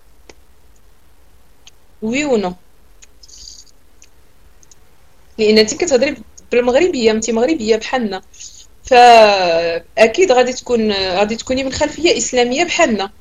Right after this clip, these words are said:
اذا كيفاش ما حاولتيش تقلبي في الاسلام، يعني اللي هو الدين ديال الاباء والاجداد،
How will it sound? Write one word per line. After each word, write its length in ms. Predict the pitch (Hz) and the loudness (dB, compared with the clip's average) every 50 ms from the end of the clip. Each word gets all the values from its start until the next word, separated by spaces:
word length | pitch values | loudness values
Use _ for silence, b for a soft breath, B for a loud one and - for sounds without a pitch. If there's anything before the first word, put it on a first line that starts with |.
| - - - - - - - - _ - - - _ _ - | -20 -20 -20 -20 -20 -20 -20 -20 _ -20 -20 -20 _ _ -4
اذا 260 | 226 233 214 247 247 | 0 4 4 4 4
كيفاش 340 | 240 240 320 330 427 403 392 | 4 2 0 2 2 2 2
ما 80 | 349 339 | 0 0
حاولتيش 460 | - 311 285 285 269 - 285 269 - | 0 0 0 0 -2 -4 -4 -4 -4
تقلبي 420 | - - - 262 254 226 214 240 | -4 -4 -2 -2 -2 -4 -4 -6
في 80 | 233 233 | -6 -8
الاسلام، 500 | 202 - 226 226 - 226 226 226 220 214 | -6 -6 -6 -6 -4 -2 0 0 0 0
يعني 400 | 208 196 202 208 214 208 202 196 | 0 -2 0 0 0 0 0 -2
اللي 240 | 180 208 208 220 214 | -4 -4 0 0 0
هو 320 | 214 208 214 214 196 - - | 2 2 2 2 2 0 -2
الدين 360 | 180 - - - 233 226 202 | -8 -8 -4 -2 -2 -2 0
ديال 220 | 180 208 220 214 | 2 2 4 4
الاباء 440 | 214 208 - 214 214 240 247 233 226 | 4 2 2 2 4 4 2 2 2
والاجداد، 720 | 226 214 - 214 214 202 196 180 - 220 214 202 185 - | -2 -2 0 0 0 0 2 2 4 4 4 2 0 -4